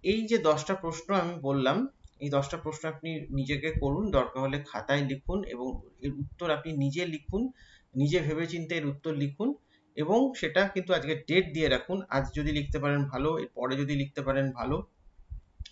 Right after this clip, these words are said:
যেদিন লিখবেন সেদিনের ডেটটা দিয়ে রাখবেন, এবং আজ থেকে পাঁচ, আহ, ছ মাস বাদে বা এক বছর বাদে কি আরো পরে আপনি এটাকে review করুন যে হ্যাঁ আমি এই, এই প্রশ্নগুলো করেছিলাম,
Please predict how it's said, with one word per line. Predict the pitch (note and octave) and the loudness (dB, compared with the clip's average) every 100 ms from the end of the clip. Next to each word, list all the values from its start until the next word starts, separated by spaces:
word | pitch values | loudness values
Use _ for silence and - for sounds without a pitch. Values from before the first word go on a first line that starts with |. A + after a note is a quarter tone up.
| C3+ | -4
যেদিন | C3+ C#3+ D#3 | 2 2 2
লিখবেন | C#3 - D#3 F#3+ | 0 0 0 0
সেদিনের | D3+ C3 C#3+ C#3 | 0 -2 -2 -2
ডেটটা | C3+ - | -4 0
দিয়ে | D3+ C#3 D3 | 0 2 2
রাখবেন, | C#3+ C#3+ G#3+ C4 - _ _ | 0 -2 -6 -6 -16 _ _
এবং | D3+ F#3 F#3 | -4 0 0
আজ | C#3+ - | -2 -2
থেকে | D3+ D#3 D#3 - - _ | -2 2 2 -2 -18 _
পাঁচ, | B2+ C3 - - | -4 -4 -4 -10
আহ, | C3 B2 B2 A#2+ A#2+ _ _ _ | -4 -2 -2 -4 -8 _ _ _
ছ | - | 0
মাস | C#3 C#3+ C#3 | 4 4 4
বাদে | B2 A#2+ C3+ | 4 4 2
বা | B2+ B2 | 4 4
এক | A#2 | 4
বছর | B2+ C#3 | -2 -2
বাদে | B2 A#2 A#2 C3+ | -2 0 0 -2
কি | - B2+ | 0 0
আরো | A2+ C#3 C3 | 2 0 0
পরে | A2+ A#2 | -2 -2
আপনি | A#2+ C3 | 0 -2
এটাকে | C3+ B2+ | -6 -8
review | A#2 A#2+ D#3 E3+ | -8 -6 -6 -2
করুন | D#3+ D3+ A#3 - - - - - | -2 0 -2 -6 -20 -20 -20 -4
যে | C#3+ | -2
হ্যাঁ | C#3 C#3+ - | 4 2 4
আমি | D3 F#3 F#3+ | 0 2 2
এই, | - D#3+ | 2 -2
এই | E3 | -2
প্রশ্নগুলো | - C#3+ D#3 D3+ D#3+ | -2 -4 -2 -2 -2
করেছিলাম, | D#3 C3+ C#3 D3 F3 | 0 0 0 -2 -2